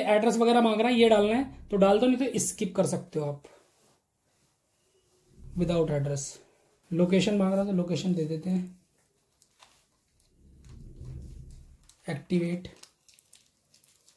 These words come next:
अब यहाँ पे वाईफाई connect करना पड़ेगा आपको। आपके phone, आपके घर में एक वाईफाई होना जरूरी है। यहाँ पे आपको वाईफाई कोई ना कोई connect करना पड़ेगा। जैसे मेरा भी ये phone का चालू है, तो मैं यही connect कर देता हूँ इसमें।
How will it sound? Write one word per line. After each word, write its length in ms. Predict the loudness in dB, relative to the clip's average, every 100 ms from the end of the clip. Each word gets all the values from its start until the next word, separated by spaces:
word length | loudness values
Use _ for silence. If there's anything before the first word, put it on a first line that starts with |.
| _ _ _ _ 2
अब 120 | 4
यहाँ 140 | 4
पे 100 | 4
वाईफाई 360 | 2 2 4 2
connect 260 | 0 -2 0
करना 200 | 2 4
पड़ेगा 280 | 4 2
आपको। 300 | 0 -4 -10 -10 -16 -10 0
आपके 240 | 2 4
phone, 220 | 2 0 2
आपके 260 | 2 4
घर 120 | 4 6
में 100 | 6
एक 60 |
वाईफाई 320 | 6 6 8
होना 180 | 6 6
जरूरी 340 | 4 2 2 2
है। 160 | 0 -4 _ _ -2
यहाँ 180 | 2 4
पे 60 |
आपको 200 | 6 6
वाईफाई 240 | 6 6 2
कोई 200 | 2 2
ना 80 | 2
कोई 100 | 0
connect 240 | 0 0
करना 180 | 0 2
पड़ेगा। 180 | 2 0
जैसे 140 | 0
मेरा 220 | 0 0
भी 120 | 0
ये 160 | 0 -2
phone 260 | -2 -2 0
का 60 | 2
चालू 300 | 4 4 4
है, 60 | -2 -12 -20 -20 -8
तो 80 | -2
मैं 80 | 2
यही 180 | 2
connect 240 | 2 0 2
कर 100 | 2
देता 180 | 2 0
हूँ 60 |
इसमें। 240 | 0 0